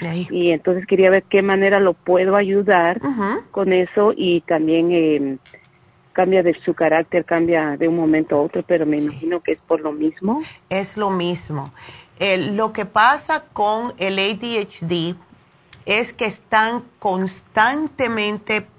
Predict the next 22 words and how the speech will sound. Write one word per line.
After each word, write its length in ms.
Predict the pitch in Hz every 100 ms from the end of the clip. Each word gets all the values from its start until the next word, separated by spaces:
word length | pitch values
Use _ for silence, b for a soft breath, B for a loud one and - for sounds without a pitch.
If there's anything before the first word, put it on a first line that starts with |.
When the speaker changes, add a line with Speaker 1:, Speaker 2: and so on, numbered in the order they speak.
| -
Speaker 1:
pensando. 840 | 214 165 151 - 185 151 - - b b b b b -
De 100 | 170
la 120 | 170
mejor 380 | 180 185 233 247
manera 440 | 262 240 202 240
Speaker 2:
Sí. 40 | 233
Speaker 1:
que 120 | 214
te 140 | 214
lo 160 | 196 190
puedo 280 | 220 214 196
decir 380 | 185 185 233 202
es 220 | 220 220
que, 340 | 208 190 - -
que, 240 | 175 135 - - -
te 100 | 214
lo 120 | 202
digo 300 | 202 277 285
porque 380 | 233 185 190 180 - _ _ 151 -
yo 220 | 170 220
lo 180 | 220 208
tengo, 500 | 185 180 196 381 - b b b b b b -
es, 560 | 233 240 285 - -